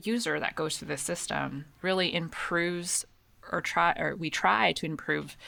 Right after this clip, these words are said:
the next user that goes through that system, their experience, right? And so that, that's not,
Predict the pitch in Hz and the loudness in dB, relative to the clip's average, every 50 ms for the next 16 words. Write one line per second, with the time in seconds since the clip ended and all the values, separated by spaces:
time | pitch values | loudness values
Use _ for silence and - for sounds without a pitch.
0 | - - - - - - 165 156 165 170 165 - - - - 160 143 139 - - | -16 -14 -16 -10 -2 0 0 2 4 2 2 2 0 -6 -4 -2 -2 -2 -2 0
1 | 123 127 127 120 107 - 139 - 135 143 - - - - - - - - - - | 0 -2 0 2 0 0 0 0 -2 -2 -4 -6 -2 -2 -2 -2 -2 -8 -8 -6
2 | - 147 139 139 156 156 139 127 - - - - 107 - - - - - - - | -4 -4 0 4 4 4 4 2 -2 -8 -6 -4 -4 -4 -4 -6 -8 -10 -10 -8
3 | - - 135 139 139 - 156 147 139 - - 147 156 180 185 - - - 165 165 | -4 -2 -2 -2 -2 -4 -8 -8 -8 -6 -6 -2 0 2 0 0 2 2 2 2
4 | 170 - - - 170 156 139 139 143 143 143 | 2 2 -2 -4 0 2 4 4 6 4 2